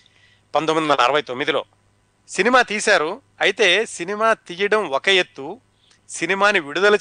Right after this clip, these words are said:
చేయడం ఇంకొక ఎత్తు, సినిమా థియేటర్లలో నడిచేలాగా చూసుకోవడం ఇంకొక ఎత్తు. వీటన్నిటికీ ఒక ప్రత్యేకమైనటువంటి నేర్పు ఉండాలి.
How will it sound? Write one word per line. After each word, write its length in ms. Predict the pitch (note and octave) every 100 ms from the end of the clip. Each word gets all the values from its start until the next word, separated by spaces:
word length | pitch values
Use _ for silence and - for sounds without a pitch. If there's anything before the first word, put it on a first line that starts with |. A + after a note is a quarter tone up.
| G3
చేయడం 200 | F#3+ F#3
ఇంకొక 340 | C#3 D3+ F#3
ఎత్తు, 500 | F3 D#3+ - D3+ G3 _ _ _ _
సినిమా 540 | - - E3+ G3 G3+ G#3
థియేటర్లలో 800 | C#3 D3+ G3 F#3+ F#3+ F#3 F3+ F3+
నడిచేలాగా 720 | D3 F3 G#3 G3+ G3+ G3 F#3+
చూసుకోవడం 400 | F#3+ - E3+ E3+
ఇంకొక 300 | E3 D#3 F3
ఎత్తు. 360 | D#3 D3+ - C#3
వీటన్నిటికీ 720 | C#3+ D3 C#3+ G#3+ A3+ A3+ F3 F3+
ఒక 180 | D3+ C#3+
ప్రత్యేకమైనటువంటి 920 | C3+ C3+ G#3+ G#3+ G3 F#3+ F#3 F3 D3
నేర్పు 380 | C#3 A3 - F3
ఉండాలి. 300 | D#3 D3